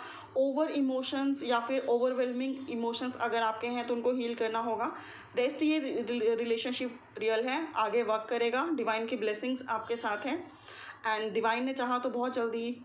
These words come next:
reconciliation और reunion होगा, Marriage भी हो सकती है बहुत जल्दी। Don't worry about it,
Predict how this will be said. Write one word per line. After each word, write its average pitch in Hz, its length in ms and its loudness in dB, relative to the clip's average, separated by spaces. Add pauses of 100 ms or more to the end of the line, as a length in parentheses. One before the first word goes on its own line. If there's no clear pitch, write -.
(140)
reconciliation 233 800 -2 (120)
और 214 200 0
reunion 208 520 0
होगा, 196 380 -4 (360)
Marriage 202 300 0
भी 254 100 -2
हो 247 120 2
सकती 247 280 -4
है 247 140 0
बहुत 240 200 -2
जल्दी। 254 320 -2 (380)
Don't 285 260 2
worry 247 260 2
about 202 280 0
it, 320 220 -2